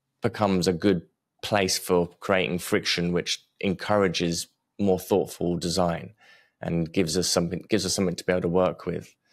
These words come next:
H-, how do you, um, then with the, 'cause you've, you've got the M B A degree, and then there's, like, a, a master's degree of architecture. So the two are s-,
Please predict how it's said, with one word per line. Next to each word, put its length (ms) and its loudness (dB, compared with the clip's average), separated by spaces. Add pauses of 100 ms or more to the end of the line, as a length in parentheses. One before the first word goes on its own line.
(440)
H-, 140 2
how 280 0
do 100 4
you, 560 4 (500)
um, 560 4 (720)
then 300 4
with 200 4
the, 480 6
'cause 140 2
you've, 180 2
you've 180 0
got 220 4
the 160 4
M 160 4
B 140 6
A 420 2 (640)
degree, 560 0 (640)
and 220 2
then 380 4
there's, 180 4
like, 160 0
a, 360 6
a 80 2
master's 500 2
degree 340 2
of 140 4
architecture. 520 -2
So 140 -2
the 80 -2
two 200 2
are 20 6
s-, 180 0